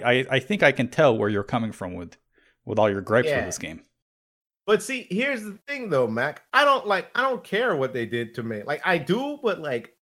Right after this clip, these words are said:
Speaker 2: I'm not apt to not changing my character. Like, you already know, man, I don't give a damn about Mei at the end of the day, man. She's just cool because she has all of, she has a lot of stuff, but you can't really even do Oki, man. Like, Oki almost feels like it's not even there in, in Strive. So, like,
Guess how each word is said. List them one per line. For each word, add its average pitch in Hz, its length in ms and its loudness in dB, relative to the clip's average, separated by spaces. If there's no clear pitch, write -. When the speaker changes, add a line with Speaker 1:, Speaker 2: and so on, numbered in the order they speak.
Speaker 2:
I'm 254 180 0
not 247 260 2
apt 196 300 0
to 170 60 -2
not 151 240 0
changing 135 360 -6
my 95 140 -10
character. 113 600 -2
Like, 104 280 -10
you 247 140 0
already 190 240 8
know, 226 120 4
man, 127 200 0
I 160 60 -2
don't - 100 0
give 104 100 -6
a - 40 -20
damn 117 280 -2
about 92 280 -14
Mei 120 260 -2
at 110 80 -14
the 107 120 -8
end 117 100 -6
of 107 80 -10
the 101 60 -14
day, 107 280 -8
man. 147 300 -4
She's 247 180 -12
just 247 240 4
cool 269 280 0
because 180 340 -4
she - 140 -6
has 185 160 0
all 185 240 -4
of, 165 120 -6
she 220 100 -8
has 269 140 -2
a 180 80 -6
lot 180 240 0
of 170 100 -4
stuff, - 360 -4
but 131 200 -2
you 185 100 -2
can't 320 280 8
really 294 200 2
even 262 180 0
do 247 140 0
Oki, 247 400 2
man. 147 200 2
Like, 190 180 0
Oki 277 240 -2
almost 208 340 0
feels 208 140 0
like 156 100 0
it's 156 140 -8
not 170 180 2
even 110 260 -6
there 202 340 -2
in, 120 280 -6
in 117 260 -4
Strive. 98 440 -4
So, 143 240 -4
like, 120 260 -2